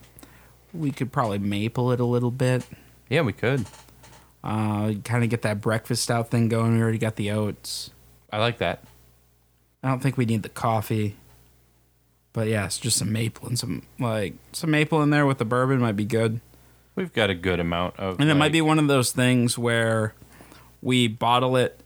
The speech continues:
Speaker 1: without it, and then we keg it with a little bit of maple, so we can do that a little bit.
Speaker 2: Yeah, that
Speaker 1: Like,
Speaker 2: could happen.
Speaker 1: see if we can do some variant with it.
Speaker 2: I mean, we've got a good amount of maple syrup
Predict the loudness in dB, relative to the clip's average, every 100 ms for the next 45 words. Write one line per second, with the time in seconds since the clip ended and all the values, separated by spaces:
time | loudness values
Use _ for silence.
0 | -2 -2 0 0 2 0 0 -2 0 0
1 | 0 0 -2 -2 -4 -4 -4 -2 -2 0
2 | -2 -2 -2 -2 -2 -2 -2 -2 -2 -2
3 | -2 -2 -2 0 0 0 0 0 0 -2
4 | 0 0 0 -2 -4 0 2 0 -2 -6
5 | -6 -2 -2 0 0 0 0 0 0 0
6 | 0 0 -2 0 -2 0 -2 0 0 -2
7 | 0 0 0 -2 -2 -2 -2 -2 -2 -2
8 | -2 -2 -4 -2 -2 -4 -4 -2 0 0